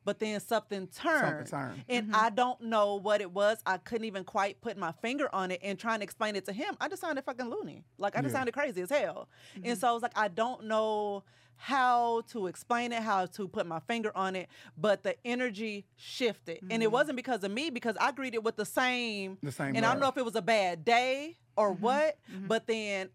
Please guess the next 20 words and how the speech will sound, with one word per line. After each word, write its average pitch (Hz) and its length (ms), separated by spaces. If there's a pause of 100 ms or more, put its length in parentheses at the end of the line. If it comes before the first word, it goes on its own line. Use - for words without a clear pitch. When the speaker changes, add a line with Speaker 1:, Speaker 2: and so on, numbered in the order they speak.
(140)
Speaker 1:
every, 214 600
like, 190 180
the - 180
encounters 214 640
after 233 380
that 160 220 (960)
were, 226 360
were 220 200
the 233 120
same. 240 640
And 208 160
so - 60
I 147 60
was 139 180
Speaker 2:
Mm. - 20
Speaker 1:
like, 233 320 (200)
Speaker 3:
Hmm. 262 180 (520)
Speaker 1:
maybe 285 320
there's 269 300
a, 190 320